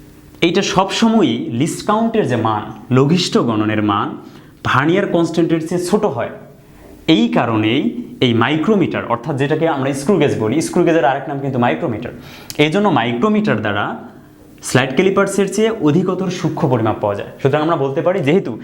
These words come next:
লিস্ট কাউন্টের মান সবসময় ভার্নিয়ার কনস্ট্যান্টের চেয়ে ছোট হবে, সুতরাং স্ক্রু গেজে, স্ক্রু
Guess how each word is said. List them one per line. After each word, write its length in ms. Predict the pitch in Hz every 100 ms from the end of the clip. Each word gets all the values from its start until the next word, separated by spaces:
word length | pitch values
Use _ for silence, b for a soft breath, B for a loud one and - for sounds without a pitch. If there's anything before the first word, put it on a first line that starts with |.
| B B
লিস্ট 200 | 135 240 -
কাউন্টের 320 | 196 196 202
মান 100 | 202 196 -
সবসময় 480 | 185 185 175 104 - -
ভার্নিয়ার 280 | 110 135 147 156
কনস্ট্যান্টের 400 | 165 175 170 165
চেয়ে 140 | 170 -
ছোট 120 | 214 214 127
হবে, 180 | 110 147 - B B -
সুতরাং 260 | 143 170 180 180 -
স্ক্রু 180 | - 233
গেজে, 240 | 135 113 151 240 - B B B B - - 165
স্ক্রু 160 | -